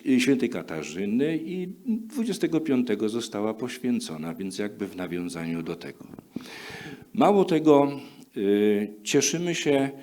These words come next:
y, też nie załatwiam żadnych interesów, to raczej t-, stwierdzam fakty, tworząc to tło, o którym chcę powiedzieć. Y, cieszymy się ogromną życzliwością naszego najdostojniejszego, dlatego że on, y, rzeczywiście,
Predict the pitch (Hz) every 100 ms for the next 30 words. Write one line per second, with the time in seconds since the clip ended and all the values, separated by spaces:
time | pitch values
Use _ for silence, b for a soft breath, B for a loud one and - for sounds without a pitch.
0 | B B B B _ _ - 127 113 135
1 | - 98 92 90 87 85 - 80 85 85
2 | 85 - 87 82 78 73 - 98 - -
3 | - 98 101 101 101 - - - - -
4 | 95 85 90 92 98 95 - 85 85 -
5 | 92 95 92 - 92 - 104 101 85 82
6 | - 82 80 - 87 82 82 80 78 98
7 | 139 - - B B B B B B B
8 | B - 98 92 135 131 165 160 156 143
9 | 127 123 143 135 123 117 110 - 113 -
10 | - - 190 185 - 202 196 196 - 95
11 | - 107 95 92 87 - 87 82 95 110
12 | 98 90 104 92 98 87 92 98 104 B
13 | B B B B B B - 90 87 104
14 | 98 101 113 123 - 110 101 98